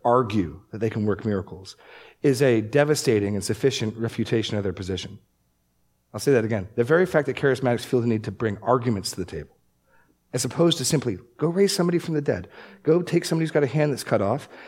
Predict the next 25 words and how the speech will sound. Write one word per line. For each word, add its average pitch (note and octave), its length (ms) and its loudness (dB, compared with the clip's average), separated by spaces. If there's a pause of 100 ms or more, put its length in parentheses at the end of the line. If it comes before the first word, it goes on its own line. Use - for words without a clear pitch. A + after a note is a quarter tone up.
(160)
and B2 120 2
do C#3 140 6
it F3+ 160 2
in, C3 200 0
not C#3 200 2
in D#3+ 40 -6
some E3 240 2
back C3+ 320 2
corner B2+ 400 2
where B2 100 2
nobody, B2 400 2 (300)
I B2 140 4
know C#3 180 6
a D3 60 2
friend C3+ 240 0
who C3 60 4
knows B2 180 4
a A2+ 60 -2
friend, A2+ 180 0
but A#2 80 -6
just, D#3 200 -6
let's C#3 160 -2
just - 200 -6
do D4 180 6
it. G#2+ 160 0